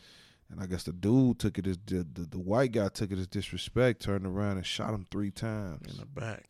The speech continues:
Speaker 1: In the back. And he didn't make it. So when we say senseless violence, it's really senseless. The kid had nothing to do with it. The kid was, I believe, he was just trying to get on the bus.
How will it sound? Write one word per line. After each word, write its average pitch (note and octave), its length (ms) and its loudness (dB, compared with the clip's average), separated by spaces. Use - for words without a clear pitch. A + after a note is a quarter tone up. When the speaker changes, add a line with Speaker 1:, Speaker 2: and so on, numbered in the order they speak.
Speaker 1:
In F#2+ 100 -4
the F2 60 -2
back. G2 580 -2
And F#2+ 80 -4
he G2 120 4
didn't F2+ 260 2
make A#2 260 6
it. - 120 -10
So - 140 2
when G#2+ 180 4
we A2 100 8
say F#2 240 2
senseless F#2+ 720 0
violence, G2+ 580 4
it's F2 160 -8
really E2+ 240 -4
senseless. G#2 480 -4
The F#2 120 -4
kid A#2+ 380 4
had G2 180 2
nothing F#2+ 320 -4
to F2+ 60 -4
do G#2 180 2
with G2+ 220 4
it. F2+ 140 2
The F2 80 -4
kid B2+ 260 2
was, G2 140 2
I F2 80 0
believe, F#2 440 0
he F#2 160 -4
was A#2 100 -4
just F#2+ 100 -12
trying G2+ 140 0
to F#2 40 -2
get F#2+ 120 -2
on F2+ 100 -4
the E2 80 -6
bus. A2+ 420 -4